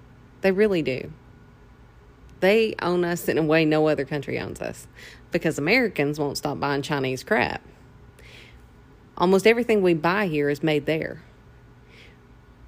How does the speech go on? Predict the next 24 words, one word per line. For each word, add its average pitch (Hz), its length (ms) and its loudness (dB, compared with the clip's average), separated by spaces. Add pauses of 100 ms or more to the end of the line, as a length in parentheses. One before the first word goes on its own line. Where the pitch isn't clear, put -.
(100)
While 190 340 6
they 190 340 4
have 190 220 2
a 156 80 4
bajillion 147 540 2
people 180 520 -2 (360)
and 175 180 0
they 180 60 4
don't 180 180 0
necessarily 160 640 -2
need 190 260 0
us, 151 220 -2
we 170 140 0
do 180 180 2
make 175 260 -4
up 156 200 -6
a 156 40 -2
significant 151 520 -8
part 147 180 -8
of 131 60 -8
their - 120 -10
economy, 76 460 -10 (1120)
their - 220 -4
exports. - 640 -8